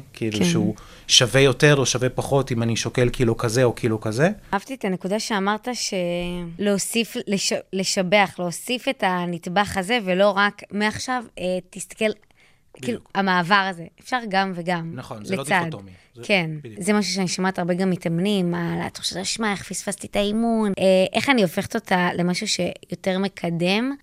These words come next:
Speaker 2: ולא לענישה עצמית.
Speaker 1: שאולי כאן שווה להתייחס בעצם להבדל בין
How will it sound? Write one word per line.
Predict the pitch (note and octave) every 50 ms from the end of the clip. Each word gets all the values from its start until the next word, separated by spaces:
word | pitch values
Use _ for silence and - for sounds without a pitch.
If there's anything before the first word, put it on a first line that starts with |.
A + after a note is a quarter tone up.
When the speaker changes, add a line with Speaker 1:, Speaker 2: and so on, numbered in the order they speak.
| _ F3+
Speaker 2:
ולא | E3 F3+ F3+ F#3
לענישה | G3+ G#3 F#3+ F#3 F3+ E3+ - - - F#3 F3+
עצמית. | E3+ - - - - F3+ F3+ G3 A3+ B3+ B3+ - - - -
Speaker 1:
שאולי | - - - A2 A2+ A2+ A#2 A2+
כאן | - B2 A2+ A#2 A2
שווה | - - G#2+ G2 A2+
להתייחס | A2+ A#2 A2 - A2 - - - B2 A#2+ A#2 - - -
בעצם | - A2+ G#2+ - - A#2+ A2
להבדל | G#2+ G#2 G#2 F#2+ F#2+ G2 A2 A2+ A2 A2+
בין | A2 G#2+ A2+ A2 A2 G#2+ A2